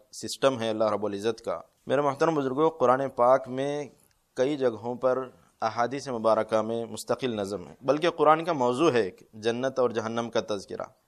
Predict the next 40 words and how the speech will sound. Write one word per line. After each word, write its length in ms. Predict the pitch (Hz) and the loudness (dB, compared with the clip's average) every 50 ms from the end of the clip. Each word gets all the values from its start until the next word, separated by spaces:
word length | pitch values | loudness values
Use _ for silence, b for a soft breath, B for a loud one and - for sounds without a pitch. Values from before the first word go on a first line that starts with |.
| _ _ _ _ _ _ _ _ | _ _ _ _ _ _ _ _
ایمان 340 | - 117 117 123 131 135 135 | -4 -2 0 4 4 4 4
اور 100 | 135 127 | 2 0
کفر 320 | 127 - 127 113 - 127 | -2 -2 -4 -4 -2 -2
کا 280 | 120 110 117 110 110 110 | 0 2 2 2 2 0
تذکرہ، 360 | 101 98 101 107 101 95 92 90 90 - _ - | -2 -2 -4 -6 -4 -4 -6 -8 -10 -16 _ -18
دنیا 400 | 131 113 113 123 131 135 139 135 | -12 -8 -6 -4 -2 0 2 4
اور 120 | 131 123 | 6 8
آخرت 440 | 117 117 110 - 131 123 131 127 - | 8 6 6 4 2 0 0 0 0
کا 240 | - 120 - - 110 | 0 -2 0 0 -2
تذکرہ۔ 320 | 104 95 - 104 90 82 - _ _ _ _ _ _ _ _ _ _ _ _ | -4 -4 -4 -6 -6 -6 -8 _ _ _ _ _ _ _ _ _ _ _ _
قرآن 340 | - 135 135 143 151 156 143 | -2 2 4 4 4 4 2
پاک 300 | 120 151 151 151 147 - | 4 4 4 4 2 -2
کی 240 | - 156 156 156 151 | -6 -4 -4 -4 -4
تقریباً 520 | - - 127 127 - 135 151 151 160 151 | -2 -2 -2 -2 -2 -4 -2 -2 -2 -2
صورتوں 420 | 139 - 143 135 123 143 139 135 127 | -4 -4 -4 -4 -2 -4 -4 -4 -2
کے 100 | - 131 | -2 -2
اندر 200 | 127 123 131 127 | 0 0 0 0
یہ 100 | 127 123 | 2 0
مضمون 360 | 120 117 110 117 127 123 120 | 0 -2 -2 -2 -4 -4 -2
ملے 280 | 117 113 117 120 117 | -2 0 0 2 2
گا 200 | 110 110 107 110 113 - | 2 2 2 0 -2 -2
آخرت 440 | - 120 113 - - 117 120 120 | 0 0 0 0 0 0 0 0
کے 80 | - 127 | 0 -2
متعلق، 460 | 113 110 98 - 98 98 95 85 76 - _ _ _ _ _ _ _ _ _ _ _ _ _ _ _ _ _ _ _ _ _ _ _ _ | -4 -2 0 0 0 0 0 -4 -10 -16 _ _ _ _ _ _ _ _ _ _ _ _ _ _ _ _ _ _ _ _ _ _ _ _
کیونکہ 220 | - 135 139 170 156 | -16 -6 0 4 4
اصل 320 | 135 123 - 185 170 165 | 4 4 4 2 0 2
دنیا 260 | 151 151 151 151 151 | 2 2 4 6 6
وہی 240 | 143 131 120 123 135 | 6 6 6 4 2
دنیا 380 | 117 120 117 113 110 101 95 92 | 0 0 -2 -2 -2 -4 -4 -6
ہے۔ 60 | 90 - _ _ _ _ _ _ | -10 -16 _ _ _ _ _ _
آپ 220 | - 120 123 - - | 2 2 2 4 4
پہلی 260 | 135 120 120 151 151 | 2 2 2 0 0
صورت 340 | - 160 160 160 156 156 - | 0 2 4 4 4 4 6
پڑھیں 340 | 151 147 156 160 165 165 170 - | 4 4 4 4 0 -6 -14 -12
تو 60 | - | -10
ایاک 380 | - 135 135 135 139 135 131 143 | -8 -6 0 4 4 4 4 4
نعبد 360 | 131 127 123 120 120 127 127 | 2 2 2 2 0 0 0
و 100 | 131 123 | 0 0
ایاک 300 | 123 127 127 123 120 117 | 0 2 2 0 0 0
نستعین، 580 | 120 113 107 - - 117 110 117 123 131 135 | -4 -8 -8 -4 -2 -2 0 0 -2 -4 -6